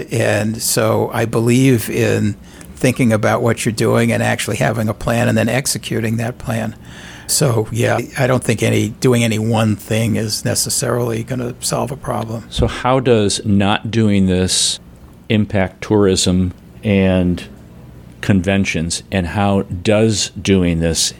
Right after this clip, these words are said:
Speaker 2: impact tourism and conventions,
Speaker 1: Well,
Speaker 2: in your opinion?
Speaker 1: yeah, as we know, just from reading the media and reading comments that people are making, that Saint Louis has had a lot of reputational damage from all of this.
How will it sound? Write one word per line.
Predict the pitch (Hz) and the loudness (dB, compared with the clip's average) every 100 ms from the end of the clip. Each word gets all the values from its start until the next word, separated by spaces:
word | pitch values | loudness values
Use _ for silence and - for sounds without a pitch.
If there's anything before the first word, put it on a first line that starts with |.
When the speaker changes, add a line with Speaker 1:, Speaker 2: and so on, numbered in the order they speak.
| - - | -14 -4
Speaker 2:
impact | 95 78 90 80 - - - | -4 -2 -2 -4 -6 -16 -16
tourism | - 87 82 78 80 67 | -2 0 2 0 -2 -2
and | 85 78 | -4 -2
conventions, | 85 71 69 - - - - - - - - - - - - - - | -4 -4 -6 -8 -10 -12 -14 -14 -20 -16 -16 -16 -18 -16 -16 -16 -6
Speaker 1:
Well, | 143 135 | 0 2
Speaker 2:
in | 131 | 2
your | 90 | 0
opinion? | 90 78 78 - | -2 -4 -6 0
Speaker 1:
yeah, | 202 175 123 107 | 4 6 4 0
as | 143 139 | 0 2
we | 147 123 | 4 4
know, | 107 113 113 | 4 4 2
just | 113 - | 0 -2
from | - 107 107 104 107 | -2 0 0 0 0
reading | 110 110 104 | 0 2 2
the | |
media | 92 101 104 113 | 2 2 2 2
and | 101 | 2
reading | 101 101 98 | 0 0 -2
comments | - 123 117 113 110 107 - | -2 0 2 2 0 -2 -4
that | - 107 110 110 - - | -2 0 0 -2 -8 -2
people | 120 - 110 | -2 0 -2
are | 104 | 0
making, | 117 143 143 107 107 104 | 2 0 0 0 0 0
that | 113 107 104 104 - - | 0 0 0 -4 -6 -12
Saint | 123 - 175 208 | -8 -4 0 2
Louis | 151 - | 2 2
has | 123 | 0
had | 113 | 0
a | 113 | 2
lot | 113 110 | 0 0
of | |
reputational | 98 104 - 98 110 98 110 101 | 0 -2 -2 -2 -2 -2 -4 -4
damage | 101 104 107 - | -2 -2 -2 -4
from | 110 101 | -6 -6
all | 104 | -6
of | 110 | -6
this. | 107 - | -6 -6